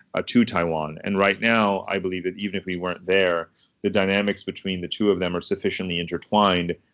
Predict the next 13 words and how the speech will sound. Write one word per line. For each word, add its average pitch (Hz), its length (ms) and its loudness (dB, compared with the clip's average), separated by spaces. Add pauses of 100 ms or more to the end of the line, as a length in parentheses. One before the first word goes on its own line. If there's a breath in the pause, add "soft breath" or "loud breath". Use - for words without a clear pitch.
that 95 140 2
we're 98 100 0
not 95 300 2
likely 90 320 -2
to 87 100 -4
see 95 420 2
a 82 80 -4
massive 85 500 -2
military, 82 720 0
uh, 78 60 -4
operation 80 760 -2
or 76 100 -6
conflict. - 460 -2